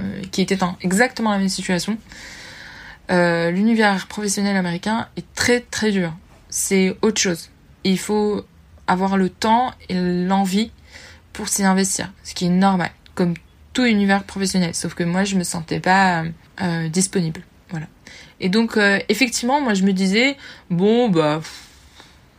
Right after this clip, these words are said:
dans tous les cas, euh, ça va, euh, tu l'as déjà fait une fois, tu t'en es relevé. » Bon, il y a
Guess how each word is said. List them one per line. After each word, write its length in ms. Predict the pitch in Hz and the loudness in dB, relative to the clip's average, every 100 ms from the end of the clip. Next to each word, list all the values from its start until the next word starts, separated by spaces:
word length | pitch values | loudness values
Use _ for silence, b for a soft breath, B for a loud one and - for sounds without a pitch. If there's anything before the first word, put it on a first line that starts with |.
| - | -4
dans 200 | 170 156 | -2 -2
tous 180 | - | 0
les 140 | 165 151 | 0 0
cas, 280 | 156 147 165 | -2 -2 2
euh, 300 | 180 170 156 b b | 2 2 -2 b b
ça 200 | - - | -12 -10
va, 600 | - 127 160 170 175 175 - B B B B | -6 -2 2 2 2 0 -6 B B B B
euh, 240 | 165 151 151 | -4 -4 -4
tu 140 | - 175 | -2 2
l'as 140 | 165 | 4
déjà 280 | 156 165 156 | 4 0 0
fait 140 | - 170 | -2 -2
une 140 | 170 | -2
fois, 760 | - - 170 175 175 175 175 175 B B - | -4 -2 4 4 4 2 0 -8 B B -18
tu 120 | - | -16
t'en 220 | 165 147 156 | -8 -4 -4
es 140 | 151 | -4
relevé. » 580 | 147 156 151 160 190 190 | -4 -4 -2 0 2 0
Bon, 140 | 170 120 - | -4 -10 -10
il 60 | 170 | -6
y 20 | |
a 80 | 151 | -4